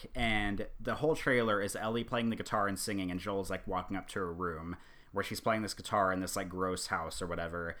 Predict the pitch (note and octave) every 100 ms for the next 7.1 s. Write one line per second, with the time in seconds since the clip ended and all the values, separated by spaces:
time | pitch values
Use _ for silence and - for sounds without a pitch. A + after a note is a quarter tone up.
0 | - - A#2+ D3+ D#3 D#3 D3+ G#2 G2+ G2
1 | F#2 - G#2+ G2 G2+ G2 G2 G2+ G#2+ F#2
2 | G2 F#2+ F2+ - G2 F2 E2+ D#2+ E2 F2
3 | - - - - A#2+ D3+ D3 E3 D3+ -
4 | B2+ B2+ A2+ G2 C3+ C#3 A2 A2 A#2 A#2+
5 | A#2 C#3 - G2+ F#2 F#2 F#2 G2+ - A2+
6 | G#2+ - G#2 G#2+ G2 F#2+ - G2+ G2 F2+